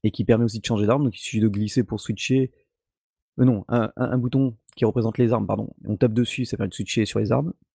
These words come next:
Euh, on peut switcher aussi en appuyant sur le menu pause. Ensuite, il y a le bouton pour tirer, du coup.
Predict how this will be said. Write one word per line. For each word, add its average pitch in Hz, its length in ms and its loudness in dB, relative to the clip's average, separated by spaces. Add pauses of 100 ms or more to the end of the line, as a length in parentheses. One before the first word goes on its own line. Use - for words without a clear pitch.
(680)
Euh, 101 320 2
on 110 120 2
peut 113 320 4
switcher - 280 -6
aussi 117 220 -2
en 107 180 0
appuyant 104 200 -2
sur 107 120 -2
le 104 60 4
menu 104 140 2
pause. 123 300 0 (1300)
Ensuite, 143 460 0
il 123 100 -6
y 113 60 4
a 110 80 4
le 110 100 4
bouton 135 220 2
pour 110 120 -2
tirer, 120 200 0
du 123 100 -2
coup. - 220 -6